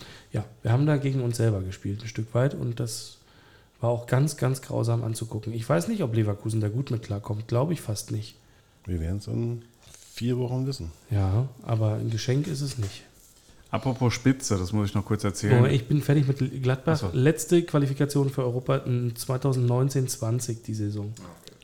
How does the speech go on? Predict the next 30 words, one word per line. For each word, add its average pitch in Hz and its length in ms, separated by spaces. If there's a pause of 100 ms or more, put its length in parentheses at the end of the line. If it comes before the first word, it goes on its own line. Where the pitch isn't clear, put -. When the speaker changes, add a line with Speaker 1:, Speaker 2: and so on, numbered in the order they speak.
(120)
Speaker 3:
Also 87 160
haben 92 100
sie 98 120
zwanzig 98 400
einundzwanzig 90 540
europäisch 76 380
gespielt. - 260 (560)
Speaker 2:
Richtig, - 340 (140)
damit 110 240
du 113 60
recht 107 220
hast, 117 200
ja. 98 180 (920)
Speaker 3:
Danke. - 240 (840)
Speaker 1:
Äh, 117 220
ja, 120 160
also, 113 380
äh, 110 440
ganz 127 220
kurz 127 320
nur, 123 240
die 110 260
Tagesschau-Moderatorin, 110 1800
ich - 300
glaub, 101 280
es 110 140
war 104 140
gestern 101 400
Karen 101 380
Mioska, 101 560